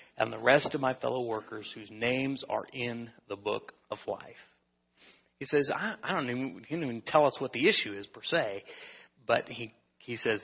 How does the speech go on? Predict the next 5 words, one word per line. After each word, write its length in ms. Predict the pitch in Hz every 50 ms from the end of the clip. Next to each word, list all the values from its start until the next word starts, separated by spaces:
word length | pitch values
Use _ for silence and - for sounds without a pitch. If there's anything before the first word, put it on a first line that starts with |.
| -
"Hey, 300 | - 117 104 101 98 101 -
your 300 | 110 113 127 151 180 214
names 500 | 202 180 151 139 135 135 131 131 135 131 - - - - - _ _ _ _ _ _ _ _ _ _ _ _ _ _ _ _ 110
that 100 | 107 110
are, 100 | 110